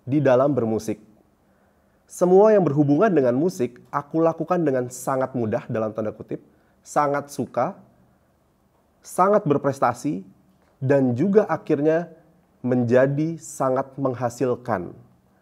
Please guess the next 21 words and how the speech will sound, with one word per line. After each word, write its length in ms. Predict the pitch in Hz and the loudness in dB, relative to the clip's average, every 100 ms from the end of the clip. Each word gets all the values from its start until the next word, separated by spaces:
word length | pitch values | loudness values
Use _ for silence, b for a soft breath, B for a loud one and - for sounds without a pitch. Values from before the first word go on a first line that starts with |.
| _ _ _ _ _ _ _ _ _ | _ _ _ _ _ _ _ _ _
Karena 320 | - 175 180 196 | -2 2 2 0
itulah 560 | 185 196 190 185 - - | 2 4 4 2 -6 -12
mungkin 720 | 143 208 247 - 113 110 170 - _ _ _ _ _ _ _ | 0 2 2 -2 -4 -2 -6 -12 _ _ _ _ _ _ _
yang 260 | 170 226 | 2 4
membuat 460 | 208 185 160 156 156 | 6 6 6 4 4
mereka 340 | 160 190 208 | 0 0 2
yakin 460 | 196 170 170 170 143 | 4 6 4 0 2
bahwa 320 | 127 123 - | 2 2 0
aku 320 | 170 208 - | -2 -4 -4
memang 340 | 180 160 147 147 | -2 0 0 -2
berbakat 540 | 120 120 127 151 - | -2 -2 0 -2 -4
di 160 | 123 123 | -6 -4
musik. 400 | 139 139 101 - _ _ | -6 -8 -14 -14 _ _
Entah 260 | 170 226 | -4 -4
kenapa 400 | 214 214 233 - 123 | -6 -10 -10 -10 -8
kalimat 380 | 147 160 165 175 | -4 -4 -4 -4
ini 160 | 180 | -6
tuh 140 | 208 247 | -6 -4
kayak 160 | 160 | -4
menunjukkan 640 | 131 123 113 110 127 151 - | -2 -4 -6 -6 -6 -8 -6
sebenarnya 560 | 165 226 240 113 92 | -4 -4 -4 -8 -10